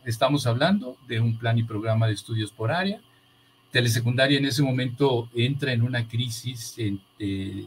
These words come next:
eh, laboral también tremenda, porque, eh, los maestros coordinadores de telesecundaria pe-, buscaban una identidad. Es decir, ni eran maestros de primaria, ni eran maestros de secundaria,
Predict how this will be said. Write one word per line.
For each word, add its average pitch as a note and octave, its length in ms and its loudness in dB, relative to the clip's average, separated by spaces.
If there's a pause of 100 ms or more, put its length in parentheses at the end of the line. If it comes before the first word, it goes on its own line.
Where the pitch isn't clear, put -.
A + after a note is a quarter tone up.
(120)
eh, G2+ 220 -6 (100)
laboral G#2 680 0 (440)
también B2 340 4
tremenda, C#3 560 2
porque, B2 640 0 (160)
eh, G2+ 340 -2 (640)
los A2+ 300 6
maestros B2+ 380 2
coordinadores A#2 720 2
de A2+ 80 -4
telesecundaria G#2+ 680 -4
pe-, G2+ 220 -6 (220)
buscaban B2 500 2
una A#2+ 220 2
identidad. F#2+ 840 -2 (840)
Es C3 140 2
decir, A#2 300 4
ni A#2+ 220 6
eran D3+ 220 6
maestros C3+ 320 0
de A#2 100 -2
primaria, C3+ 480 2
ni A#2+ 140 2
eran A#2+ 180 2
maestros A2 320 0
de G2+ 80 -2
secundaria, C3 680 -2